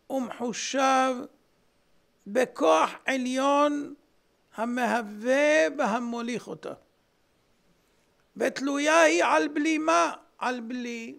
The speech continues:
מה? מה מחזיק את החמה ברום שמיים, במרחק קבוע מכדור הארץ?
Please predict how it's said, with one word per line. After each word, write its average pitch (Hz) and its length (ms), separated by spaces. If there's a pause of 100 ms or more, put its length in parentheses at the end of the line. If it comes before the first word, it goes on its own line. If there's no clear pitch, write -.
(140)
מה? 294 400 (260)
מה 240 200
מחזיק 254 840 (1300)
את 247 160
החמה 254 680 (1200)
ברום 254 380
שמיים, 277 800 (720)
במרחק 233 640
קבוע 294 680 (1120)
מכדור 262 580
הארץ? 294 840